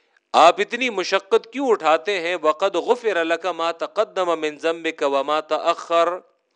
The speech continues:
یہ آپ کے تو اگلے پچھلے تمام گناہ جو ہے وہ معاف کر دیے گئے ہیں، وہ بخشائے گئے ہیں، آپ تو معصوم ہیں،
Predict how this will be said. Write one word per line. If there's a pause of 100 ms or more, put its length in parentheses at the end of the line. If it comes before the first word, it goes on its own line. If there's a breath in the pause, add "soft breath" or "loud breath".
(640 soft breath)
یہ
آپ
کے
تو
اگلے
پچھلے
تمام
گناہ
جو
ہے
وہ
معاف
کر
دیے
گئے
ہیں، (800)
وہ
بخشائے
گئے
ہیں، (280)
آپ
تو
معصوم
ہیں،